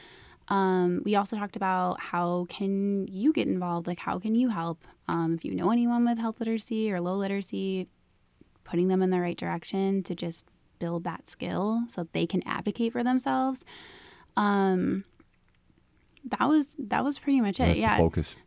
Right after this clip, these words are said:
Speaker 1: Mm-hmm.
Speaker 2: We're talking with, um, uh, Marissa Colasanti from, uh, Literacy Buffalo Niagara and Kelly Walford, the director of the Erie County Office of Health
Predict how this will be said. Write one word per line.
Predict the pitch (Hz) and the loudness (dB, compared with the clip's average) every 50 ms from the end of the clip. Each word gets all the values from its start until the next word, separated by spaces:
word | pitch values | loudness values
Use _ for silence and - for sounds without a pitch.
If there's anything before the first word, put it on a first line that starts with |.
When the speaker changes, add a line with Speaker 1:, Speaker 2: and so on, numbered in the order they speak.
| - | 0
Speaker 1:
Mm-hmm. | 220 214 214 220 214 220 220 226 - - - - - - - | 4 6 6 8 8 8 6 4 2 -2 -10 -20 -10 2 6
Speaker 2:
We're | 113 123 | 8 8
talking | - 147 127 120 120 | 10 10 8 8 8
with, | 110 98 - - | 6 6 6 6
um, | 95 87 85 82 - - | 6 6 6 4 2 0
uh, | - 82 | 0 2
Marissa | 80 80 90 92 101 92 - 98 80 | 2 4 4 4 4 4 2 0 0
Colasanti | - - 90 82 76 - - 101 95 87 - 98 95 - | 2 2 2 2 2 2 2 2 2 2 2 0 -2 0
from, | - 90 80 76 73 | 0 2 2 2 2
uh, | 73 | 2
Literacy | 76 95 87 87 85 - 87 | 2 2 2 0 0 0 -2
Buffalo | 71 87 82 - 80 80 | 0 0 -2 -2 -2 -2
Niagara | 69 71 71 71 85 101 92 104 101 87 | 0 0 2 2 2 2 4 4 2 2
and | 76 - | 2 0
Kelly | - 131 117 95 | 2 2 2 4
Walford, | 78 82 85 - - 64 - - _ - | 4 4 2 2 0 -4 -8 -10 _ -12
the | - 71 | -10 -6
director | 64 - 80 87 - - 87 82 | 0 2 2 2 2 2 2 2
of | 76 69 | 2 2
the | - 80 71 - - - - - - - | 0 -2 -2 -2 -4 -16 -20 -6 0 6
Erie | 151 143 131 | 8 8 10
County | - 127 113 104 104 | 10 10 10 10 10
Office | 104 101 - 107 98 - | 10 10 8 4 2 0
of | 95 - | 0 0
Health | - 101 113 104 95 - | 4 6 8 8 8 6